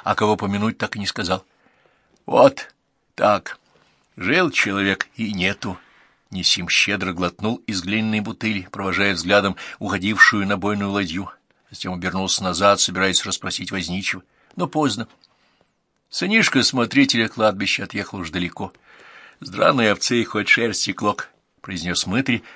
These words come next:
булькнув оставшимся вином. Добыча была знатная,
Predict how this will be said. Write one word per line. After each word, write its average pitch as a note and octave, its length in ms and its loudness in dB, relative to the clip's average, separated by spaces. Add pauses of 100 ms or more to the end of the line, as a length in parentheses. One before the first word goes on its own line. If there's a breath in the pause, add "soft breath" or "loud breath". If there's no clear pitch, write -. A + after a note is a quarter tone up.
(120 loud breath)
булькнув G#2 500 -4
оставшимся G2 640 0
вином. F2+ 260 -8 (2500)
Добыча E3 640 4
была C#3+ 280 4
знатная, A#2 840 0